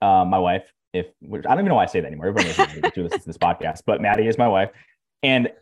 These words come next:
when I do Pel-, I don't do a lot of Cody rides because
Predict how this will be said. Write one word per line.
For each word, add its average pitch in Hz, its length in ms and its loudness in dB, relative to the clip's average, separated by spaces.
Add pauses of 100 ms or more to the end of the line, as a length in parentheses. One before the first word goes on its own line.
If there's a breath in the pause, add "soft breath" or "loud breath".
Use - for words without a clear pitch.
(140)
when 165 160 4
I 170 80 4
do 175 180 -2
Pel-, 139 240 2
I 151 80 2
don't 220 220 2
do 135 120 4
a - 20 4
lot 170 120 4
of 175 80 -4
Cody 185 220 -2
rides 175 300 2
because 131 360 0